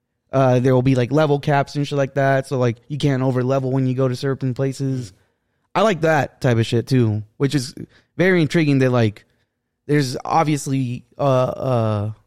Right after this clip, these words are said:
Speaker 1: a group of people that are just like, "All right, I love this game, but it doesn't give enough of, uh, enough of a challenge,"
Speaker 2: Challenge.
Speaker 1: because, like,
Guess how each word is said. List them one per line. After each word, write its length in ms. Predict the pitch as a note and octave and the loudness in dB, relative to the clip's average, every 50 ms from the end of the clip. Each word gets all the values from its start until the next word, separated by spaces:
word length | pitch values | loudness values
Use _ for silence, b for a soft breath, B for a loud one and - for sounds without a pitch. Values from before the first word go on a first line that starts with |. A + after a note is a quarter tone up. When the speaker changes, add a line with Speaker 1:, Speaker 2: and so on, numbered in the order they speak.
| _ _ - | _ _ -4
Speaker 1:
a 100 | D3 C#3+ | -2 -2
group 240 | A#2 C#3+ D#3 C#3+ | 2 2 2 2
of 100 | C#3+ C3 | 2 0
people 280 | B2 C3+ C#3+ B2+ C3 B2 | 0 0 -2 0 0 0
that 80 | A#2+ A#2 | 0 0
are 40 | |
just 200 | A#2+ A#2+ B2 - | 0 -2 -4 -4
like, 160 | B2 A#2 G#2+ b b b b b b b b b - | -2 -4 -4 b b b b b b b b b -2
"All 80 | F#3+ G3 | 0 2
right, 160 | E3+ D3+ D#3 | 2 2 2
I 80 | - D#3 | 2 2
love 200 | D#3 D#3+ E3+ D#3+ | 2 2 2 2
this 120 | E3+ E3+ | 0 -2
game, 300 | D3+ D#3 D#3+ D#3 D#3+ D3+ | 0 0 2 2 2 2
but 120 | C#3 C#3+ C3+ | 2 0 0
it 80 | B2+ | 0
doesn't 280 | B2 C#3+ C3+ C3+ C#3 B2+ | 0 0 0 0 0 0
give 160 | C3+ C#3 B2+ | 0 0 0
enough 200 | C3+ C3+ C3+ A#2+ | 0 0 0 -2
of, 100 | B2 A#2 - - - - | -2 -6 -8 -12 -6 -2
uh, 220 | C#3+ C3+ B2+ B2 B2+ | 0 2 4 4 2
enough 220 | C3 B2+ C3+ B2+ C#3+ | 2 2 0 0 0
of 100 | C3 B2+ | -2 -2
a 60 | B2+ | -2
challenge," 340 | A2+ D3+ D3 D3 D3 D3 C#3+ | 0 0 0 0 0 0 0
Speaker 2:
Challenge. 40 | C3 | -2
Speaker 1:
because, 280 | B2+ A2 C3 B2 A2 | -2 0 0 0 0
like, 180 | A2+ A2+ G#2+ | 0 0 -2